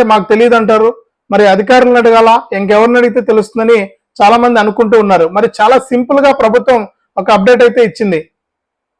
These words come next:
మన పౌర సరఫరాల శాఖ మంత్రి నాదెండ్ల మనోహర్ గారు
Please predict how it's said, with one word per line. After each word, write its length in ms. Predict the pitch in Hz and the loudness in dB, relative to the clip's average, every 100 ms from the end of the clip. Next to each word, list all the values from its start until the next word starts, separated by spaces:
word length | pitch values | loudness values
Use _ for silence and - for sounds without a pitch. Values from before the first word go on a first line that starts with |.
| 220 | -2
మన 80 | 214 208 | -2 2
పౌర 160 | 220 254 | 2 2
సరఫరాల 340 | 269 233 262 240 | 0 0 0 2
శాఖ 140 | 247 233 226 | 0 0 0
మంత్రి 240 | 226 247 220 226 _ _ 196 | 0 2 2 0 _ _ -2
నాదెండ్ల 300 | 208 247 254 214 | 0 2 2 0
మనోహర్ 340 | 226 226 240 | 0 2 2
గారు 140 | 226 | 2